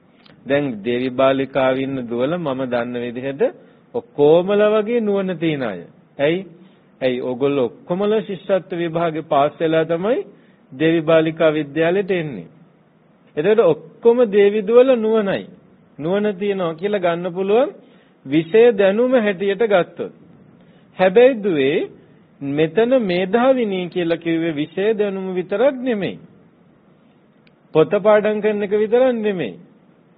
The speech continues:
මෙතන මේධාවිනී කියලා කිව්වේ ජීවිත අවබෝධය තියෙන්නත් ඕනේ. ජීවිතයට මුහුණ දෙන්න පුළුවන්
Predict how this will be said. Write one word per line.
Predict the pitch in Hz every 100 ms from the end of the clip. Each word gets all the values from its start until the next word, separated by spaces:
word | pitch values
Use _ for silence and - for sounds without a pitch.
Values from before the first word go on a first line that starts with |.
| _ _ _ _ - - -
මෙතන | 123 131 156 156 277 269 202 156 156 160 - _ - 143 - - 143
මේධාවිනී | 117 147 202 214 247 226 185 170 165
කියලා | 175 165
කිව්වේ | 165 170 170 156
ජීවිත | 156 233 247 226 226
අවබෝධය | 190 185 165 175 147 151
තියෙන්නත් | 135 156 139 139 131 -
ඕනේ. | 117 101 90 _ _ _ -
ජීවිතයට | 113 175 226 254 - 254 233
මුහුණ | 214 202 202 190
දෙන්න | 196 190 175
පුළුවන් | 180 175 165 160